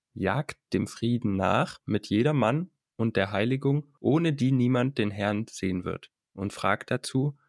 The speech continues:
was bedeutet es in diesem Kontext, der Heiligung nachzujagen?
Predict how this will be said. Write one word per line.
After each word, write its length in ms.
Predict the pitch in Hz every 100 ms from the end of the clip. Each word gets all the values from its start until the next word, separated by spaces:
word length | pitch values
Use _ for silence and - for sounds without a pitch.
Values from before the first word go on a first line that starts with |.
| _ -
was 280 | 107 139
bedeutet 520 | - 135 117 123 151 139
es 180 | 117
in 120 | 123 107
diesem 320 | 117 131 117
Kontext, 680 | - 107 120 131 139 -
der 180 | - 101
Heiligung 500 | 107 113 110 123 117
nachzujagen? 920 | 104 104 113 - - 101 90 92 -